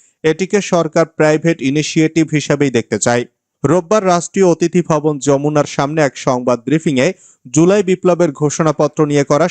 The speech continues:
সাংবাদিকদের প্রশ্নের জবাবে শফিকুল আলম এ কথাগুলো বলেন। তিনি বলেন, এটি একটি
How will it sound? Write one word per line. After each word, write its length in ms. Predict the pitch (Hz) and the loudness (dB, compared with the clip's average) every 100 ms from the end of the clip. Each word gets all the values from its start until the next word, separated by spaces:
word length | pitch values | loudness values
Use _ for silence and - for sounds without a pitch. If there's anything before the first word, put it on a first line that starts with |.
| - | -2
সাংবাদিকদের 640 | 147 139 139 135 131 131 | -4 -2 -2 -2 -2 -4
প্রশ্নের 420 | - 127 - 131 120 | 0 -2 0 -2 0
জবাবে 380 | 135 131 143 185 | 0 0 -2 -4
শফিকুল 520 | - 151 160 156 147 | -2 -2 -2 0 2
আলম 240 | 135 151 202 - _ _ | 2 0 -2 -8 _ _
এ 60 | 151 | -2
কথাগুলো 480 | 160 147 139 120 117 | 0 -2 -2 0 0
বলেন। 320 | 117 117 131 127 _ _ _ _ _ - | 0 0 0 -2 _ _ _ _ _ -2
তিনি 160 | 190 196 | 0 2
বলেন, 300 | 180 196 208 | 0 0 0
এটি 200 | 180 196 | 0 0
একটি 240 | 185 - | 0 0